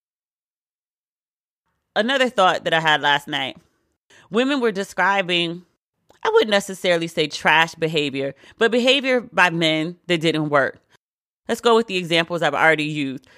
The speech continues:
So the woman says, "Men keep coming up to her and they wanna be in polyamorous relationships,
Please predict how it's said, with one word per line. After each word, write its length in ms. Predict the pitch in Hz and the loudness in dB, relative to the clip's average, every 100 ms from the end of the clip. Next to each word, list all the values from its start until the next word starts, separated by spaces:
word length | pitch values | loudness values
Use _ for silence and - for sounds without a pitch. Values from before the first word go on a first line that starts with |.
| _ | _
So 120 | - | -2
the 80 | 202 | 0
woman 300 | 190 214 220 | 2 0 0
says, 480 | 214 185 180 175 170 _ - | 0 2 4 2 -2 _ -8
"Men 260 | 175 208 | -4 -2
keep 220 | 220 240 180 | -4 -8 -2
coming 300 | 214 180 170 | -2 0 -2
up 100 | 160 | -4
to 120 | 170 | 0
her 340 | 165 156 147 - _ _ | 4 4 2 -2 _ _
and 160 | 170 | 0
they 80 | 175 | 0
wanna 240 | 170 170 175 | 2 0 -2
be 180 | 170 | -2
in 120 | 160 156 | -2 0
polyamorous 760 | 170 156 156 156 160 151 151 | 2 2 2 2 2 0 -2
relationships, 720 | 165 143 147 147 - 147 - | -2 -2 -4 -8 -4 -4 -4